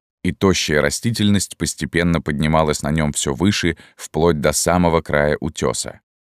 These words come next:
Вверху, на расстоянии сорока или пятидесяти футов, скала выдавалась вперёд огромными, характерными для меловых отложений, глыбами — но с одного края овраг,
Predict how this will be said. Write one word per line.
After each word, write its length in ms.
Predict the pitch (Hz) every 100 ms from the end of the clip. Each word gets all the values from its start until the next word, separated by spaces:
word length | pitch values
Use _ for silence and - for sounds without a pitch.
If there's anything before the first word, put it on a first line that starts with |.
| _ _ _
Вверху, 540 | - 73 95 104 - 143
на 100 | 92
расстоянии 540 | 82 87 92 95 90
сорока 500 | 82 85 87 - 98
или 160 | 80 76
пятидесяти 560 | 87 - 90 76 -
футов, 480 | 73 127 131 - _ _ - _
скала 380 | - 92 101 131
выдавалась 520 | 110 95 110 110 -
вперёд 460 | - 90 101 117 -
огромными, 840 | 82 73 71 80 107 113 110 113 - -
характерными 800 | - 80 76 - 95 92 87 85
для 180 | 76 80
меловых 380 | 78 80 82 78
отложений, 580 | 71 76 69 90 90
глыбами — 720 | 78 85 110 104 76 65 57 _ _ _ -
но 120 | 82
с 80 | -
одного 360 | 85 92 131
края 320 | 131 92 82 78
овраг, 580 | 73 65 78 104 -